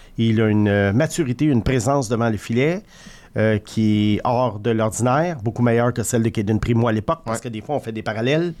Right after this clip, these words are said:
Speaker 1: Euh, et selon moi, Jacob Fowler, saison de vingt ans, ça doit être sa dernière à Boston
Speaker 2: Ok.
Speaker 1: College. Il doit être au Rocket à vingt et un ans l'an prochain.
Speaker 2: Ok. Sinon,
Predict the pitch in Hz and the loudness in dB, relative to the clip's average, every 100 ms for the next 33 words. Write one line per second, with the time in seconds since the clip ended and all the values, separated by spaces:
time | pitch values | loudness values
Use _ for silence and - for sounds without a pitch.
0 | - - - - - - - 120 123 123 | -6 -6 -6 -12 -18 -12 -2 0 2 2
1 | 120 117 113 - 131 131 139 139 - - | 4 2 0 -4 0 2 2 0 -6 -20
2 | - - - 151 139 143 139 151 127 131 | -20 -14 -4 0 2 2 2 0 -2 -4
3 | 123 123 127 135 - 123 123 127 117 107 | 0 0 2 0 0 0 2 0 0 0
4 | 127 127 131 - 123 - 123 127 127 127 | 0 0 -2 -6 -10 -6 0 2 0 -2
5 | 123 - 104 107 110 110 104 98 123 113 | -2 -2 -4 -2 0 2 0 0 0 0
6 | 113 101 107 117 135 131 - 139 123 123 | 0 -2 -4 0 0 0 -4 -6 -6 -6
7 | - 131 113 110 - 107 - 110 110 110 | -6 -4 0 0 -2 -6 -2 0 0 2
8 | 104 101 101 - 98 87 87 - 104 - | 2 2 0 -2 -4 -4 -8 -4 -4 -6
9 | - - - 131 156 | -8 -4 0 0 -2